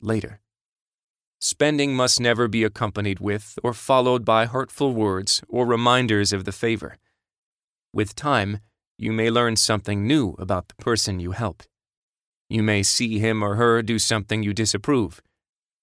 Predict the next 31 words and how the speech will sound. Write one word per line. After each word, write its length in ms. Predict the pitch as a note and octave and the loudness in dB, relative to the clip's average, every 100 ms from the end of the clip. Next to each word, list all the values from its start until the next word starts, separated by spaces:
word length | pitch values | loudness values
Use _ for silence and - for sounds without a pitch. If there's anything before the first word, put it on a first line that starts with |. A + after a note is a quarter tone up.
| _ | _
but 100 | F2 | -4
that 160 | G2+ G#2 | -2 -2
should 180 | G#2+ F#2+ | -2 -4
not 220 | F2+ - | -6 -6
be 160 | F2 | -10
an 80 | D2+ | -8
excuse 560 | D2 - - C3+ A#2 - | -4 -4 -2 -2 -4 -6
to 100 | A#2 | -4
spoil 440 | - - G#2+ F#2 | -4 0 0 0
your 140 | E2+ E2+ | -4 -4
gift. 380 | A#2 G2 - - _ _ _ _ _ _ _ _ _ _ | -4 -6 -10 -20 _ _ _ _ _ _ _ _ _ _
The 80 | G#2 | -8
poet 340 | G#2 D#3+ E3+ - | -2 0 0 0
Shawqi 640 | - B2+ - B2+ F#2+ E2+ - | 2 2 2 -2 -4 -6 -4
wrote, 400 | A#2+ F2 - - _ _ _ _ _ _ _ _ _ _ _ _ - | -2 -2 -4 -20 _ _ _ _ _ _ _ _ _ _ _ _ -6
"Have 160 | G#2+ | -4
you 140 | C#3+ - | -4 -2
ever 240 | C#3+ D3 | 0 0
held 340 | B2+ C3 A#2 G#2+ | 0 2 2 0
a 40 | |
debt 320 | F2+ G#2+ F#2 | -2 -2 -2
in 160 | - F2+ | -4 -6
your 160 | F2+ F#2+ | -4 -2
life? 380 | G2+ E2+ - - _ _ _ _ _ _ _ _ _ _ - | -2 -4 -8 -20 _ _ _ _ _ _ _ _ _ _ -6
Have 140 | F#2 | -4
you 100 | G#2 | -2
felt 300 | - A2 - | 0 0 0
resentment 540 | G2+ A#2+ A#2+ A2+ G2+ A2+ | 0 0 0 -4 -6 -6
in 120 | G#2 | -4
your 160 | F#2 | -4
heart? 360 | F2+ G#2 E2 | -4 -4 -4